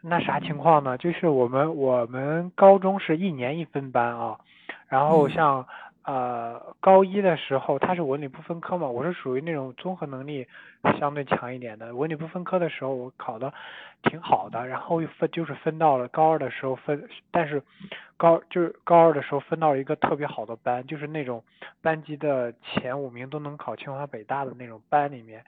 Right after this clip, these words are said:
Speaker 1: 然后当时我选了理科，其实我当时个人能力可能更偏文一点，当时也是，我并没有结合自身的一个特-，优点或者特长，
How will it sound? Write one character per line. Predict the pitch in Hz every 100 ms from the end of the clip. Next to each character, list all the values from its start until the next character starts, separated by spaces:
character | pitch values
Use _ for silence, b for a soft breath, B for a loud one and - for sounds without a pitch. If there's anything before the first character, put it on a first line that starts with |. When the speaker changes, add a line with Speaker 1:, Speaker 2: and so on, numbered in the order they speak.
| B B B B
Speaker 1:
然 | 165 190
后 | 190
当 | 190 196
时 | -
我 | 160 156
选 | - 110
了 | 123
理 | 135 107
科， | - - 131
其 | - 170
实 | 208
我 | 170 123 -
当 | - 185
时 | 180 -
个 | 190
人 | 156 151
能 | 131
力 | 147
可 | 135 120
能 | 123 143
更 | - 147
偏 | - 160 160
文 | 123 135
一 |
点， | 131 113 -
当 | 233
时 | 226 214
也 | 131 -
是， | - 175 - _ _ _ _ _ _ _ _ B B -
我 | 147
并 | 131 208
没 | 202 165
有 | 147
结 | - 135
合 | 160
自 | - 165
身 | 165 160
的 | 156
一 | 123
个 | 127 143 127 117 - _ _ _ _ -
特-， | - 226 _
优 | 156 180 196
点 | 156 113
或 | 160
者 | 139
特 | - 147
长， | - -